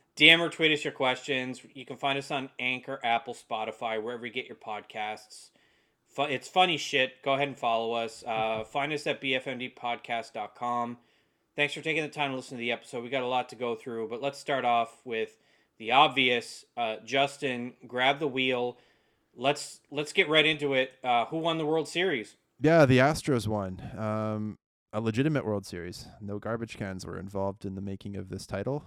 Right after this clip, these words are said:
Speaker 2: Um, and as we all predicted, somehow the Philadelphia Phillies made it that far. I guess that's what happens when you have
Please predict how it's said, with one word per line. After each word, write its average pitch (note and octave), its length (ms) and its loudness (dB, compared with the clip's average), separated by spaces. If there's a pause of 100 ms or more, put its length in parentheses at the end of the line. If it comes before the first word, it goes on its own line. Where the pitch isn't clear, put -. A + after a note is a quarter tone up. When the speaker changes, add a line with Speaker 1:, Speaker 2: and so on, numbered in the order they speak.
(260)
Speaker 2:
Um, G2 640 -8 (120)
and G#2+ 160 -6
as A2 240 -2
we G2+ 140 -4
all A2+ 180 0
predicted, G2 600 -6
somehow G#2 400 -4
the G2 260 -8
Philadelphia G2 500 -6
Phillies A#2 480 -8
made A2+ 200 -6
it B2+ 100 -14
that B2 180 -6
far. C3+ 600 -6
I - 80 -12
guess - 640 -10
that's G2 200 -10
what G2 80 -8
happens G2+ 380 -8
when G2 80 -8
you G2 140 -8
have G2 340 -8